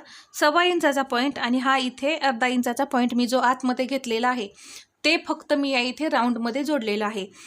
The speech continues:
आणि इथूनही मी आकार असा बाहेरून नाही दिला, इथून पहा, असा आतून आकार दिलेला आहे. याच पद्धतीने मुंड्याला आकार द्यायचा आहे.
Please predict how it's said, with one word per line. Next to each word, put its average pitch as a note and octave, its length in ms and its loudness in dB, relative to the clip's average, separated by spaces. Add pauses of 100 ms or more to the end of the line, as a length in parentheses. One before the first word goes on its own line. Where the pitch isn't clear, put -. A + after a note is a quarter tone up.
(160)
आणि B3 140 2
इथूनही E4 480 2
मी F#4 140 4
आकार E4 320 2
असा E4 180 2
बाहेरून D#4 540 2
नाही F4+ 180 2
दिला, A3 300 0 (360)
इथून D#4 360 0
पहा, C4 280 0 (360)
असा B3+ 200 0
आतून B3+ 380 0
आकार C#4 260 2
दिलेला A3 360 0
आहे. G#3 200 -4 (400)
याच D4 240 0
पद्धतीने E4 480 0
मुंड्याला E4 400 2
आकार D4+ 320 4
द्यायचा A#3 360 0
आहे. G#3 260 -4